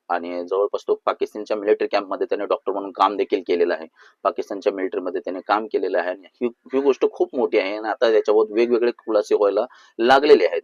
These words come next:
जसं तुम्हाला माहित असेल की त्याचा एक अजून एक दहशतवादी मित्र डेव्हिड हेडली याला मुंबईमध्ये येण्यास, अ, किंवा अमेरिकेचा व्हिसा असेल, त्याचप्रमाणे, अ, भारताचा व्हिसा देण्यास त्याने फार मोठी मदत केली होती. त्याने दोन हजार पाच साली जी एक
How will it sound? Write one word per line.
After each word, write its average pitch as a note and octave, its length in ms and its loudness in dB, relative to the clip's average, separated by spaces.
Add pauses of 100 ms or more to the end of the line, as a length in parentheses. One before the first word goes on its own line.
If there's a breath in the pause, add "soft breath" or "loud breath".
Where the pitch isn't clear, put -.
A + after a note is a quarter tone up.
जसं G#2 180 -2
तुम्हाला G#2+ 280 0
माहित F#2+ 200 -4
असेल F#2 220 -6
की G#2 60 0
त्याचा G#2+ 420 0
एक G2+ 120 4
अजून G#2 240 2
एक G#2 140 -6
दहशतवादी F#2+ 460 0
मित्र F2+ 260 0
डेव्हिड G2+ 380 4
हेडली E2+ 260 0 (380 loud breath)
याला B2 200 2
मुंबईमध्ये A#2+ 580 2
येण्यास, F#2+ 440 2 (100)
अ, - 140 -18 (100)
किंवा A2 180 0
अमेरिकेचा G#2 460 0
व्हिसा F2+ 280 -2
असेल, F2+ 440 -2
त्याचप्रमाणे, F#2 600 -2 (300)
अ, F2+ 180 -2
भारताचा F#2+ 480 -2
व्हिसा F#2 360 0
देण्यास F2+ 400 -6
त्याने G#2 180 0 (380 soft breath)
फार C3 120 8
मोठी C3 220 0
मदत G#2 200 0 (100)
केली F#2+ 140 0
होती. F#2+ 200 0
त्याने A#2 200 -6
दोन B2+ 180 2
हजार C3 220 2
पाच A2+ 220 0
साली G#2+ 260 2
जी A#2 160 0
एक A#2+ 60 0